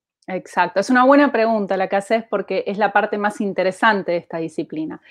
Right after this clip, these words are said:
Son flores naturales y muchas veces son flores silvestres que están en determinados lugares, en zonas específicas. Eh, las de Bach nacieron en Inglaterra, entonces vienen de ahí y de hecho los, las botellitas de las esencias florales,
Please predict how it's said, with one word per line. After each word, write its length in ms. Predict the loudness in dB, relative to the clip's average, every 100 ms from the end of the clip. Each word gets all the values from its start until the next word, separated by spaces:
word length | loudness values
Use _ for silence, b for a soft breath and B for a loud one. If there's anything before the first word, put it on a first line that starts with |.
| b
Son 280 | -4 4 4
flores 320 | 6 6 6
naturales 680 | 4 2 2 4 6 4 2
y 60 | 0
muchas 340 | 2 2 0
veces 240 | -2 -2 -2
son 200 | -2 2
flores 300 | 4 4 0
silvestres 680 | -4 0 0 0 _ -12 -10
que 80 | -12
están 260 | -4 0 2
en 140 | 2
determinados 680 | 0 -2 -2 -2 2 4 6
lugares, 520 | 6 8 6 4 2 b b
en 160 | -6 -2
zonas 280 | -2 -2 -4
específicas. 920 | -4 -4 -2 -6 -4 -2 2 2 0 b b b
Eh, 320 | 0 4 2 0 _ _ -2
las 240 | -2 2
de 100 | 2
Bach 280 | 4 4 0 _
nacieron 540 | -6 -6 -2 -2 0
en 140 | -4 -8
Inglaterra, 760 | -4 -2 -2 2 4 6 4 4
entonces 360 | -2 -4 -4
vienen 380 | 2 4 4 2
de 80 | 2
ahí 340 | 4 4 4 2
y 80 |
de 140 | 2 2
hecho 320 | 0 2 2
los, 480 | 2 0 0 -4 -8
las 180 | -8 -4
botellitas 640 | -2 0 -2 -4 -4 -2 0
de 80 | -2
las 180 | -2 -6
esencias 440 | -8 -10 -6 -6
florales, 640 | 0 4 6 6 6 0